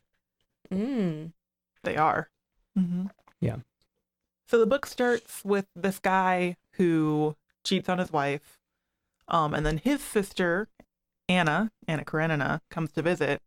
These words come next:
Speaker 2: and convinces Dolly that her brother, in fact, still loves her after cheating on her. Um,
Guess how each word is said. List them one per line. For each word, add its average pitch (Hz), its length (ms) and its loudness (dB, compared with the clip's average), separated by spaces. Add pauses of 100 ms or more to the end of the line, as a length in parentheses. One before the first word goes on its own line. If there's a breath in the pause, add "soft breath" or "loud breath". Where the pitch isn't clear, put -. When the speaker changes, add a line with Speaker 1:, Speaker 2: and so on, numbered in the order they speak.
(120)
Speaker 2:
and 147 400 -4
convinces 151 760 -2 (220)
Dolly 151 600 0 (120)
that - 420 -2 (400)
her 160 100 -4
brother, 147 560 0 (500)
in 190 120 4
fact, 190 200 0
still 294 260 -2
loves 277 220 2
her 143 220 -2 (120)
after 151 440 -2 (120)
cheating 156 280 0
on 135 140 -4
her. - 200 -8 (1080)
Um, 160 500 -4